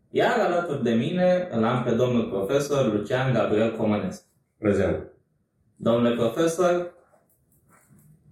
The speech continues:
Speaker 1: haideți să continuăm astăzi, eh,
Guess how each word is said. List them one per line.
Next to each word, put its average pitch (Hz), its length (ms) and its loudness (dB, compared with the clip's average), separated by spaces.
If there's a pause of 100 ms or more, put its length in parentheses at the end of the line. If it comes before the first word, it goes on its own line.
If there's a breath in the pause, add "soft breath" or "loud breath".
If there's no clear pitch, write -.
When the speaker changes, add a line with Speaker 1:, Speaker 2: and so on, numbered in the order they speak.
Speaker 1:
haideți 214 340 0
să 180 120 -2
continuăm 160 680 0
astăzi, 147 760 0
eh, 131 340 2